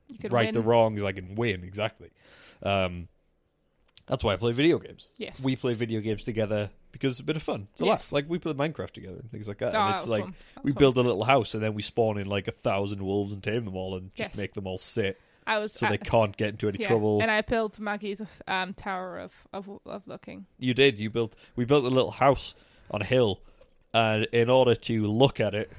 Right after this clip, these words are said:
Speaker 2: <laughs> Maggie, Maggie built this. Like, I, I opened the front door one day. "Oh, what a beautiful day! Why is there a dirt tower in front of my house?"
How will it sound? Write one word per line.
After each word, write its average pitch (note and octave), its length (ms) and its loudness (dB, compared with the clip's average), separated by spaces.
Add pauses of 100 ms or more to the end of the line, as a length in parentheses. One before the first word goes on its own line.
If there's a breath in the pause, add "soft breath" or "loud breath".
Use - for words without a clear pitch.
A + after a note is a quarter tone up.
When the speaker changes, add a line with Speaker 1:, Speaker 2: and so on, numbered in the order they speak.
Speaker 2:
<laughs> - 140 -10
Maggie, B2 220 2 (960 loud breath)
Maggie C3+ 180 -2
built C#3 240 4
this. C3 180 -2
Like, D3+ 200 4
I, D3+ 180 6 (100)
I C#3+ 180 4
opened D#3+ 360 2
the C3+ 80 2
front C3 260 0
door C3 220 8
one A#2+ 140 4
day. B2 180 2
"Oh, D4+ 240 10
what D4 140 6
a D4 40 4
beautiful D4 420 4
day! G#3+ 200 8
Why G3+ 320 8
is F#3+ 140 6
there F#3+ 160 8
a D3 80 6
dirt D3 240 6
tower B2+ 280 4
in A2+ 100 2
front A#2+ 180 -4
of G2+ 80 -4
my G#2+ 120 -2
house?" G2+ 360 -2